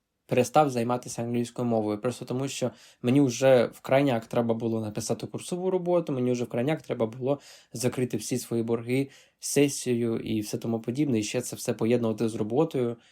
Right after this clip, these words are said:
Ну, too much. Yes. Ще в двадцять третьому році я почав подобатися сам собі,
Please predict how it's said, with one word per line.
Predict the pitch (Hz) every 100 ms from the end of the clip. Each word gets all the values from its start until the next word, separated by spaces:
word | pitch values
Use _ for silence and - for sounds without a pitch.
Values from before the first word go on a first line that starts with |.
| _ _ _ _ _ _ -
Ну, | 135 113 113 _ _ _ _ -
too | 127
much. | - - - - _ -
Yes. | - - - -
Ще | - - 196
в |
двадцять | 165 147 131
третьому | 135 127 120 113
році | 139 185 -
я | 196 139 120 139 151
почав | 139 123 - 139 151 - -
подобатися | 127 127 135 131 120 - 127 -
сам | - - 127 123 120
собі, | - - 127 165 110